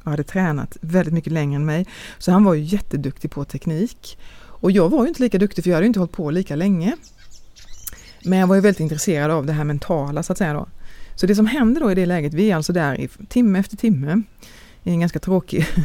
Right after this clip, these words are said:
<laughs> en kylig, mörk skyttehall. Och, eh, ja, det kostade några kronor att hyra den här hallen. Så att hans idé, och den är alltså helt riktig, mm, i det perspektivet att man ska skjuta mycket för att nå någonstans. Han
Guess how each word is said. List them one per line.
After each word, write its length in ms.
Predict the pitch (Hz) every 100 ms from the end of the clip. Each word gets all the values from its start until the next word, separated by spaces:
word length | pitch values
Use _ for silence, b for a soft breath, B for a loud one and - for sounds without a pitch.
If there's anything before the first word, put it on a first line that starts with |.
| 160
<laughs> 280 | - - -
en 140 | 147
kylig, 580 | - 180 165 143 143 -
mörk 500 | 160 139 131 - 175
skyttehall. 580 | - - 143 135 185 240 B B B B B B B B -
Och, 300 | 165 - -
eh, 340 | 147 143 - -
ja, 120 | -
det 60 | -
kostade 320 | 277 - 175
några 120 | 254
kronor 460 | 190 254 220 160 151
att 60 | 175
hyra 260 | 185 135
den 140 | 170 294
här 160 | 226
hallen. 540 | 180 147 - - 175 165 B B -
Så 140 | 175
att 80 | 170
hans 480 | 180 220 330 330 349
idé, 360 | 277 - -
och 80 | 170
den 140 | 170 233
är 80 |
alltså 160 | 370 214
helt 220 | 202 151
riktig, 580 | 180 196 - 120 117 139 143 170
mm, 280 | 143 127 - -
i 240 | - 165
det 180 | 170 147
perspektivet 760 | - 185 - - 220 139 147 -
att 200 | 143 -
man 200 | 135 135
ska 160 | -
skjuta 400 | 143 202 190 185
mycket 500 | 165 202 - - 131
för 160 | - 151
att 60 | 160
nå 180 | 143
någonstans. 480 | 143 135 - 143 - B B B B B -
Han 520 | - 262 302 294